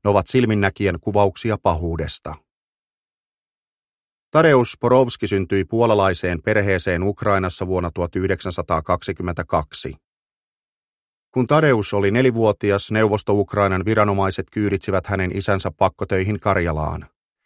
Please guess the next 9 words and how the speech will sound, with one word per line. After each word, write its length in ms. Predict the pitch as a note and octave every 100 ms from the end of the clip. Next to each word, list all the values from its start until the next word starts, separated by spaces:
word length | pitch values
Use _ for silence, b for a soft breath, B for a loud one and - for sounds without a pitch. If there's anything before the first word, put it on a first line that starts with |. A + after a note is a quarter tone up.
| _ _ _ _ _ -
Vuonna 200 | G2+ F#2+
tuhat 220 | G#2 F#2+
yhdeksänsataakolmekymmentä 1300 | A2 G#2+ - G2 F#2+ F#2 F2+ A#2 A2 G#2 F#2+ F#2+ F2 F2
Borowskin 560 | G2+ A2 G#2+ - F#2+
äiti 300 | E2+ G#2+ G#2
pidätettiin 640 | F#2+ A2 G#2+ G2 - G#2 G2
ja 80 | F#2
kyyditettiin 720 | G#2+ G#2 G2+ G2+ - A2 G2+
Siperiaan. 720 | G#2+ F2+ F2 E2+ D#2+ D#2+